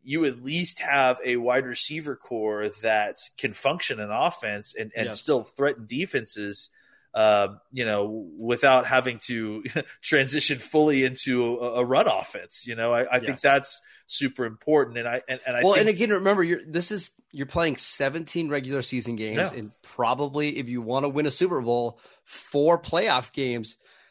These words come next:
Speaker 2: there's going to be injuries and guys
Speaker 1: Yeah.
Speaker 2: that are nicked up and guys that can't play sixty snaps
Speaker 1: Yeah.
Speaker 2: in a game. You better have four guys that you feel really good about and don't feel like there's a massive drop off when they're on the field.
Speaker 1: Yeah. Yeah.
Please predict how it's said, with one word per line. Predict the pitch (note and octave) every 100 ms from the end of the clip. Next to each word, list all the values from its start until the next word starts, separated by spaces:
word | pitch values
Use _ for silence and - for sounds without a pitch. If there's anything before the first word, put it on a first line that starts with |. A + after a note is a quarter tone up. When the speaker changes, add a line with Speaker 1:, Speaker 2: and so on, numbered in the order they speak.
| _ _
Speaker 2:
there's | B2+ F#3+ G#3
going | - G#3+ G3+
to |
be | F3
injuries | D#3+ E3 F3 C#3+ A#2+ G#2+ -
and | A#2+
guys | C#3 D3+
Speaker 1:
Yeah. | -
Speaker 2:
that |
are | D3
nicked | C#3 D3 -
up | C#3 A#2+
and | B2+
guys | A2+ C#3+ D3+
that | C#3
can't | - E3 -
play | - D#3+
sixty | C#3 - C#3+ - D3
snaps | - C#3 C#3 C3+
Speaker 1:
Yeah. | C3
Speaker 2:
in |
a | A#2+
game. | C3+ C#3 A#2+ G#2+ _ _ _ C3
You | F3
better | F#3+ G#3+ G3+
have | D3+ D3+ D3 C3
four | - - D#3+ D3+ D#3+ D3
guys | C3+ B2+ A#2+ -
that | A#2+
you | A#2+
feel | B2 C3+ C3
really | G#2+ G2+ D3 D3
good | C3 C3
about | A#2 A2+ G#2+ G2+ _ _ -
and | B2
don't | D3 C#3
feel | C#3+ C3+
like | B2+
there's | C3 A2
a |
massive | A2 A#2+ B2 - A2
drop | G2+ A#2 A#2 A2
off | G2+ -
when | A#2+
they're | A2+
on | A2
the | G2
field. | - F#2+ - _ _ _ _ -
Speaker 1:
Yeah. | C3 B2+ - -
Yeah. | C3 A#2+